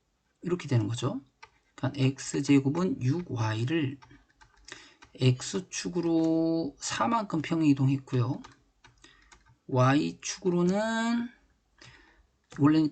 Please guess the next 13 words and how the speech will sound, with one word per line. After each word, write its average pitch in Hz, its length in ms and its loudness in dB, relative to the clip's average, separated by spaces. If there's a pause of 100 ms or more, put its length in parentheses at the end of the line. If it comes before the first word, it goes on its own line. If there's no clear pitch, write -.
(140)
꼭지점이 175 400 2
여기니까 135 640 6
마이너스 165 580 0
이분의 135 260 4
칠만큼 175 840 -2 (320)
평이동했으니까 160 1120 0 (2250)
X 151 580 -2 (100)
빼기 175 440 4
사의 165 460 -2
제곱, 127 600 -2 (600)
육 135 260 0
가로 160 300 0
치고 240 540 -4